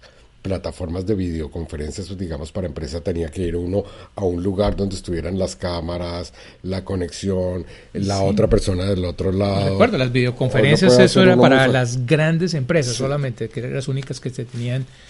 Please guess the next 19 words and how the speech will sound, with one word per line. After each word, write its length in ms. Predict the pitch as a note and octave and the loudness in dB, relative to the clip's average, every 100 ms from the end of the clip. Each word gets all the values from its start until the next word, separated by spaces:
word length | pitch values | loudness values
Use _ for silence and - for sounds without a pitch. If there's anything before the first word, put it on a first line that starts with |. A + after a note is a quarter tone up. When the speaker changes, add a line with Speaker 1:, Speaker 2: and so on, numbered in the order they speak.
| - - | -20 -4
Speaker 2:
que 80 | D3 | -2
tenían 360 | B2+ B2 C3 C#3+ | 0 0 0 0
la 140 | C#3+ | 0
tecnología 640 | C3+ A#2+ A#2+ A2 C#3 C3+ | -2 -4 -4 -4 -2 -2
y 100 | C#3 | 0
el 100 | B2 | -2
dinero 340 | A2+ A2 A#2 B2+ | -4 -4 -4 -4
para, 300 | A#2+ G#2 G2 | -4 -6 -8
para 100 | - - | -10 -8
Speaker 1:
Correcto. 220 | A2+ - | -8 -6
Speaker 2:
poderla 200 | A#2 B2 | -4 -4
comprar. 380 | C3+ C3+ D3+ - - - - - | -4 2 2 0 -18 -18 -4 0
Bueno, 180 | C#3 - - - - | 0 0 -16 -16 -4
en 120 | D3+ | 2
ese 180 | G3+ A#3 | 4 6
orden 320 | A3 G#3 G3+ | 6 6 4
de 80 | D3 | 2
ideas, 460 | B2 A#2+ G#2 - - - | 0 0 -2 -8 -12 -8
donde 340 | B2 A#2+ A#2 | -4 -2 -2